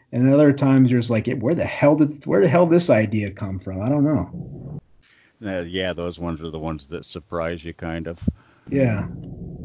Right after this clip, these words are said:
Speaker 2: Um, but pay off. But yeah, that's always, it's interesting to me when it, it comes to world building,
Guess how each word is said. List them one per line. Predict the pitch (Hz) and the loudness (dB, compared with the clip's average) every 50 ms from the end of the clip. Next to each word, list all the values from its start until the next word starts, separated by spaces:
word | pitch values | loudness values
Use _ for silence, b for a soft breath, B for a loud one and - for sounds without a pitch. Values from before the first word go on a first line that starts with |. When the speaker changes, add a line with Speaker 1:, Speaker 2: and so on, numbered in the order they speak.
| - - - 85 | -16 -16 -16 -16
Speaker 2:
Um, | 87 87 85 82 82 80 80 78 71 71 _ _ _ _ _ _ _ - 98 87 80 | -14 -12 -10 -8 -8 -8 -8 -8 -10 -12 _ _ _ _ _ _ _ -20 -20 -16 -8
but | 85 90 80 71 - _ _ _ _ _ _ | -6 -4 -4 -4 -6 _ _ _ _ _ _
pay | - 107 101 90 82 82 | -8 -6 -4 -4 -4 -4
off. | 82 80 82 82 - - - - - - _ - 104 95 - - - | -4 -4 -4 -6 -8 -12 -18 -20 -20 -20 _ -12 -12 -12 -12 -12 -10
But | - 90 87 67 | -8 -8 -6 -6
yeah, | 92 117 127 123 107 101 | -4 -2 0 0 2 2
that's | 104 110 113 - 127 | 2 0 0 2 2
always, | 120 120 123 113 107 110 | 2 2 2 0 0 -4
it's | 127 - - 120 113 - _ - _ _ _ _ - | -8 -8 -8 -10 -10 -10 _ -20 _ _ _ _ -2
interesting | 135 135 135 - - 123 113 104 101 - 107 101 101 | 0 0 0 0 0 0 2 2 0 0 -2 -2 -2
to | 98 - 101 | -2 -2 -2
me | 101 98 98 | 0 0 0
when | 95 95 92 87 | 0 0 -2 -2
it, | 90 95 - - - - - _ 95 | -2 -4 -6 -8 -12 -14 -14 _ _
it | 101 95 _ _ 104 104 _ | -20 -20 _ _ -20 -20 _
comes | - 110 101 95 95 - | -4 -2 -2 -2 -2 -6
to | - 92 | -8 -10
world | 82 85 90 95 95 92 92 90 87 80 | -8 -4 -4 -2 -2 -2 -4 -6 -6 -8
building, | 85 78 80 78 85 85 82 80 80 80 78 76 | -6 -6 -6 -6 -6 -6 -6 -6 -6 -6 -8 -8